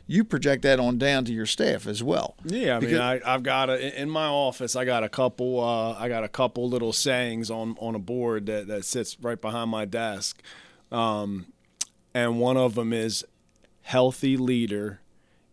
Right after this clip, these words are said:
Speaker 2: equals healthy team."
Speaker 1: Ooh, I like that.
Speaker 2: And it's a s-, it's simple, but I mean, when you talk about healthy, you talk about,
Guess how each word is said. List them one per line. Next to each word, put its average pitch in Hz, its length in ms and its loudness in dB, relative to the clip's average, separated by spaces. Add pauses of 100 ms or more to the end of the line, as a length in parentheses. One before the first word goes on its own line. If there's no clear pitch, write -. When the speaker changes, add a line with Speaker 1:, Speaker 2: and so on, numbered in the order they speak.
(160)
Speaker 2:
equals 107 480 -2
healthy 104 400 -4
team." 78 380 -12 (800)
Speaker 1:
Ooh, 180 140 4
I 120 40 -4
like 113 280 -4
that. - 200 -12 (300)
Speaker 2:
And 104 420 -2
it's 92 180 -8
a 101 40 -10
s-, - 160 -2
it's 113 220 -6
simple, 101 600 2
but 110 180 -6
I 110 80 -4
mean, 113 220 -2
when 117 100 -2
you 123 80 0
talk 135 280 0
about 117 260 -4
healthy, 120 420 -2
you 104 160 -6
talk 110 360 -4
about, 104 420 -6